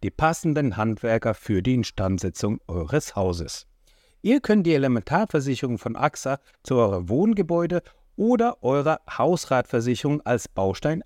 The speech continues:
abschließen. Alle weiteren Informationen zur Elementarversicherung von axa findet ihr in den Shownotes. Richtig lüften und heizen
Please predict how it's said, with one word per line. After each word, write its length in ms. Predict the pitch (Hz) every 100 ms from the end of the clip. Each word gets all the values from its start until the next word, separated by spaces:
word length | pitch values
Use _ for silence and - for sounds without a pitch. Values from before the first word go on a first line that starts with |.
| -
abschließen. 640 | 104 - - 90 78 - - _ _ _ - -
Alle 340 | 117 110 85
weiteren 460 | 107 101 90 95 95
Informationen 840 | 82 - 85 80 - 160 226 220
zur 140 | - 98
Elementarversicherung 1120 | 92 82 - 170 196 196 175 160 180 175 170 - _
von 220 | - -
axa 420 | 131 - - 147 - _ _ -
findet 440 | 131 151 135 -
ihr 260 | - 98 101 -
in 300 | 143 180 196
den 200 | 220 226
Shownotes. 800 | - - 92 82 - - - - - - - 120
Richtig 460 | 208 - 208 -
lüften 500 | 143 147 - 156 151 -
und 500 | 104 127 139 - -
heizen 640 | 123 180 - - 78 69